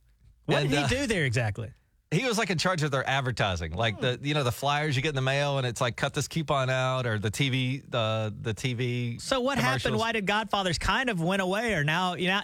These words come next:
Speaker 1: now they serve it in gas stations?
Speaker 2: There's a couple here in our area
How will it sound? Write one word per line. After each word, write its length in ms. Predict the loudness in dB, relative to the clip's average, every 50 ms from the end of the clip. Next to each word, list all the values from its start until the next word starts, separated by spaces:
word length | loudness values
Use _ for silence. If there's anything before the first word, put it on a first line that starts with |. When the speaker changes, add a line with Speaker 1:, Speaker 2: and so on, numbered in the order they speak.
| -2
Speaker 1:
now 200 | 0 0 0 2
they 100 | 0 0
serve 260 | 0 0 0 0 0
it 80 | 0 0
in 100 | 0 0
gas 220 | 0 0 0 0
stations? 540 | 0 0 0 0 0 0 -2 -6 -10 -12 -14 -18 -20 _ _ _ _ _ _ _ -4 -2
Speaker 2:
There's 200 | 0 0 2 0
a 60 | 0
couple 340 | 0 0 0 2 0 0 2
here 320 | 2 2 0 0 0 0
in 80 | 0 0
our 120 | 0 0
area 480 | 0 0 0 0 0 0 0 0 0